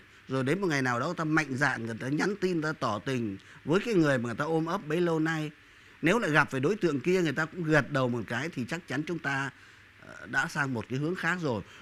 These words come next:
Nó đã chuyển từ ngoại tình tư tưởng sang ngoại tình có hành động. Ngay cả, ừ, người ta sẽ chẳng hẹn hò nhau thì nó cũng có hại,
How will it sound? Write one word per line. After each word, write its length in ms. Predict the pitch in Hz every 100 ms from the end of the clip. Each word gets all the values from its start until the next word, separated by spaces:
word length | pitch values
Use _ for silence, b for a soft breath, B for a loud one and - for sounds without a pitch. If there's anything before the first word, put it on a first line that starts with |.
| -
Nó 100 | 185
đã 80 |
chuyển 280 | 185 151 120
từ 100 | 120
ngoại 180 | 123 120
tình 240 | - 127 110
tư 140 | 165 156
tưởng 320 | 131 101 107 -
sang 360 | 139 139 143 143 - -
ngoại 180 | 123 127
tình 280 | 139 120 95 -
có 120 | 170
hành 200 | 175 120
động. 200 | 123 123 -
Ngay 240 | 196 202
cả, 260 | 165 135 131
ừ, 300 | 131 147 143 139 135 135 135 131 127 131
người 80 | 139
ta 180 | 151 196
sẽ 160 | 208 233
chẳng 240 | - 123
hẹn 240 | 151 151 143
hò 180 | 151 139
nhau 300 | 160 180 175
thì 480 | 165 147 139 131 120
nó 140 | 151
cũng 220 | 185 185
có 100 | 196
hại, 360 | 202 156 131